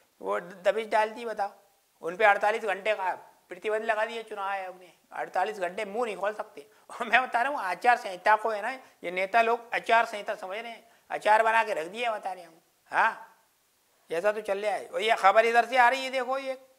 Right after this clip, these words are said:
जो एती है ना, हिम मानव, उसके भारतीय सेना ने वो उसके निशान पाए हैं बर्फ पे, उसके पाँव दिखे उनको जाते हुए,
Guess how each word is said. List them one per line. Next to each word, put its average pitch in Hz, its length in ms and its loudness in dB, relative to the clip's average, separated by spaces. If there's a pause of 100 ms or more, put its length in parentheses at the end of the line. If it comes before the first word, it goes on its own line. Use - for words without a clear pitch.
(440)
जो 196 100 -4
एती 208 500 -2
है 226 120 2
ना, 285 80 2
हिम 190 260 -2
मानव, 233 340 4 (320)
उसके 180 220 -8
भारतीय 170 360 2
सेना 208 300 -2
ने 226 240 -8 (300)
वो 180 160 -6
उसके 190 180 -10
निशान 185 340 -4
पाए 262 240 2
हैं 269 140 -10
बर्फ 220 300 0
पे, 214 140 -6
उसके 180 260 -10
पाँव 240 320 0
दिखे 226 280 -6
उनको 214 320 -10 (540)
जाते 160 240 -8
हुए, 165 260 -12